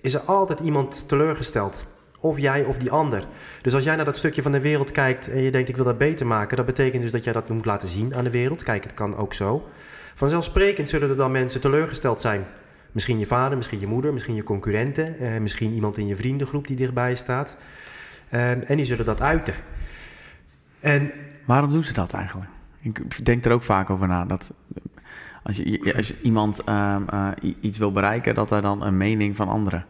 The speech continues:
Speaker 1: Ja. Nou ja, eh, het, het, aan de buitenkant misschien vanuit, vanuit liefde, maar toch wel een laag daaronder, denk ik, vanuit angst.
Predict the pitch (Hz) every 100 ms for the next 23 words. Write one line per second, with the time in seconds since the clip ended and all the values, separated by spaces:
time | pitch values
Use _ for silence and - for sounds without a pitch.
0 | - 151 110 98 - - - _ _ -
1 | 131 107 98 104 92 104 87 101 - -
2 | - - - - - - - - 117 107
3 | 104 107 107 117 127 127 113 110 110 117
4 | 101 110 104 - - - 110 101 101 123
5 | 123 135 135 - - - - - 101 113
6 | 107 104 101 104 104 - - 104 104 104
7 | - - 104 104 98 104 110 - - -